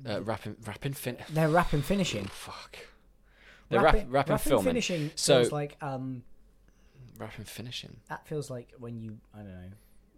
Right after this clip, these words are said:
Speaker 2: I, I, I've lost it.
Speaker 1: You've lost
Speaker 2: There,
Speaker 1: it.
Speaker 2: it was, there, for a second
Speaker 1: Something
Speaker 2: there,
Speaker 1: you had a
Speaker 2: there was a minuscule,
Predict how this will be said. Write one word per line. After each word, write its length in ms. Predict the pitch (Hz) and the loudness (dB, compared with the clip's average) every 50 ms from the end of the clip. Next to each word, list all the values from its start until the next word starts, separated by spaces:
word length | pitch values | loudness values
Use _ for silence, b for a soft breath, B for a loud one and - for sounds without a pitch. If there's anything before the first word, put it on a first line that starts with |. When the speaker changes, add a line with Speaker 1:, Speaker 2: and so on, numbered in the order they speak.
| - _ _ _ _ - _ _ _ _ - - | -20 _ _ _ _ -20 _ _ _ _ -20 -20
Speaker 2:
I, 20 | 98 | -20
I, 360 | 95 - - 95 _ - 92 85 80 80 82 82 85 | -20 -20 -20 -20 _ -20 -20 -20 -18 -18 -18 -18 -18
I've 120 | 85 85 90 87 | -18 -18 -18 -18
lost 240 | 87 - - - | -18 -18 -18 -18
it. 100 | 90 87 101 | -18 -18 -12
Speaker 1:
You've 240 | 107 110 104 101 92 | -6 -4 -4 -4 -2
lost 180 | 90 92 92 - | -2 -2 0 4
Speaker 2:
There, 120 | 151 160 165 | 4 4 4
Speaker 1:
it. 120 | 185 214 214 202 190 | 4 0 -2 -2 2
Speaker 2:
it 60 | 175 | 2
was, 200 | 170 175 151 - - | 4 2 2 0 -2
there, 240 | 180 160 160 160 156 | 0 2 2 2 2
for 200 | - 156 160 160 | 2 4 6 6
a 40 | 151 | 6
second 260 | - - - 180 160 | 4 4 4 4 4
Speaker 1:
Something 420 | - - 156 135 123 123 120 120 113 | 4 4 4 4 4 2 2 2 2
Speaker 2:
there, 80 | 110 | 2
Speaker 1:
you 60 | 104 | 2
had 180 | - 117 107 104 | 0 0 2 2
a 80 | 101 98 | 2 2
Speaker 2:
there 100 | 147 147 | 4 2
was 140 | 151 143 | 2 2
a 40 | 147 | 2
minuscule, 680 | 151 151 156 165 165 170 - - - - 151 143 143 147 | 2 2 0 0 0 -2 -2 -4 -4 -2 -2 -2 -2 -4